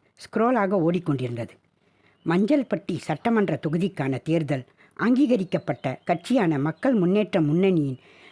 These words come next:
வேட்பாளர் கந்தசாமி அகால மரணம் அடைந்ததால் ரத்து செய்யப்படுகிறது.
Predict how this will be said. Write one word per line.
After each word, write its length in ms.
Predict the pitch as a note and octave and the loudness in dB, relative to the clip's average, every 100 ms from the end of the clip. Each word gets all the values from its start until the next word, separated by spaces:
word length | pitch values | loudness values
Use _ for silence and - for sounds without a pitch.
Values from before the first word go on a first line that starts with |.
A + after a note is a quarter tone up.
| _ | _
வேட்பாளர் 560 | F#3+ C4 - B3+ F3+ C#3+ | 0 0 0 0 0 0
கந்தசாமி 640 | D3+ E3 G#3+ D#3+ C#3+ B2+ | 0 0 0 0 -2 -4
அகால 400 | - E3 F#3+ A#3 | -4 0 2 2
மரணம் 400 | G3+ D3 E3 F3 | 0 2 2 2
அடைந்ததால் 500 | C3+ C#3+ C3 B2+ B2 - - _ | 0 -2 -4 -6 -8 -10 -20 _
ரத்து 300 | F3 F#3 C#4 | -4 -2 0
செய்யப்படுகிறது. 840 | - E3 D3+ C#3+ C#3 C3 D3+ B2+ | 0 0 0 -4 -4 -4 -4 -6